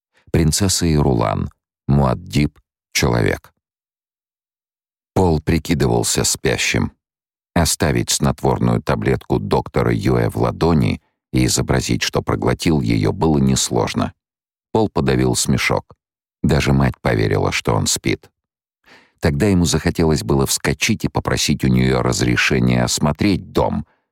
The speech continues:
но он понимал, что она станет возражать. Вокруг еще был хаос.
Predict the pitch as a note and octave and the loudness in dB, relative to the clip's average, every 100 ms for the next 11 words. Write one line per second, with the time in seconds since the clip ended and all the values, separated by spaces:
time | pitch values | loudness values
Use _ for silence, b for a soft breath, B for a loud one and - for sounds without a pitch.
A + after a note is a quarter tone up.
0 | _ _ - E2+ F2 E2 F2+ E2+ C2 G#1 | _ _ 0 2 2 2 2 2 2 0
1 | - C2 A1 A1 - B1 A#1+ - C2 A#1+ | -2 0 0 0 0 0 0 0 -2 0
2 | A#1+ B1 A1+ G1+ - _ _ _ b b | 0 0 0 -2 -4 _ _ _ b b
3 | C2 C2+ - - A#1+ A1+ - B1 A1 C2+ | -2 0 0 0 -2 -2 0 0 -2 0
4 | A#1 - - G#1+ G1+ - - | 0 -2 -2 -2 -2 -4 -6